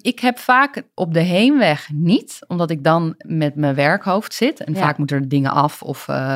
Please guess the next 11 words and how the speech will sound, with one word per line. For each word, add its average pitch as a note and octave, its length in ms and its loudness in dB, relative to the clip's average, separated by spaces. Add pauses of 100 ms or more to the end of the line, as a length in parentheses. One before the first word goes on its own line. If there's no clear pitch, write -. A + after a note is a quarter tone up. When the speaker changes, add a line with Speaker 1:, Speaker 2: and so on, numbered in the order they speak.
Speaker 1:
nou C#3 260 -8
ja, - 300 -10
dingen C#3+ 400 -8
uitzoeken, C#3+ 640 -4
vergadering D3 480 -4
voorbereiden. D#3 480 0
Maar C#3 80 0
op C#3 60 -4
de E3 80 -6
terugweg G3+ 400 -2
wel. - 320 -10